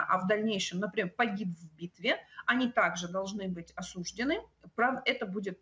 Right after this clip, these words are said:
э, происходить посмертно, но тем не менее обвинение,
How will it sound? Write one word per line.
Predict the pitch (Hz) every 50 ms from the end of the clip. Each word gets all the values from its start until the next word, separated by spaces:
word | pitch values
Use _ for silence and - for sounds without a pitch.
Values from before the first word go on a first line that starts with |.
| _ -
э, | 180 175
происходить | 175 - 180 180 185 - - 190 190 202 185 -
посмертно, | - - - - 247 320 370 - - 277 220 208
но | 185
тем | 185 - 196 185
не | 185
менее | 202 247 285 285 240 190
обвинение, | 175 170 170 175 190 233 285 294 262 240 214 214